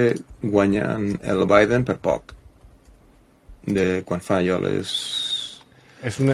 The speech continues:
Speaker 2: electro-, electoròmetre, no?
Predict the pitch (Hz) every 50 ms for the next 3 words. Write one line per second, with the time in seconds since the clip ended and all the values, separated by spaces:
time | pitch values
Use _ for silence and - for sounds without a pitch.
0 | - - 127 127 123 117 - - - 135 123 123 120 120 117 - - 127 123 120
1 | 120 120 120 117 - - - - _ - 123 120 117 113 117 117 117 113 113 113
2 | 107 - 110 107 98 98 113 127 127